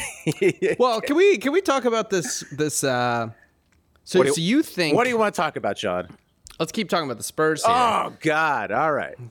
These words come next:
Speaker 2: 'Cause we talked about it. Danny Green came out and said the Spurs did not notice that he had a, a what? What did he have? A torn something?
Speaker 1: I,
Speaker 2: What was it?
Speaker 1: look,
Speaker 2: What was
Speaker 1: let's, let's, let's set the context. John wants to fight with me again. So we've had a
Speaker 2: Yeah.
Speaker 1: long dis-, we've had a long-standing disagreement about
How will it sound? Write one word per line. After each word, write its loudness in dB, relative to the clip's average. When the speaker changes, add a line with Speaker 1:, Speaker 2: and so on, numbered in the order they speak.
Speaker 2:
'Cause -2
we -2
talked -4
about -4
it. -14
Danny 0
Green -2
came -6
out -4
and -8
said -2
the -8
Spurs -2
did -6
not -4
notice -2
that -6
he -4
had -2
a, -4
a 0
what? -4
What -2
did -6
he -2
have? -4
A -2
torn -6
something? -8
Speaker 1:
I, 2
Speaker 2:
What 4
was -6
it? -2
Speaker 1:
look, 2
Speaker 2:
What 0
was -10
Speaker 1:
let's, -2
let's, 0
let's 0
set 0
the -2
context. 0
John 2
wants 0
to -2
fight -2
with -6
me 0
again. 2
So -4
we've 2
had 0
a -4
Speaker 2:
Yeah. -4
Speaker 1:
long 2
dis-, -2
we've 2
had 4
a 0
long-standing 2
disagreement 0
about -2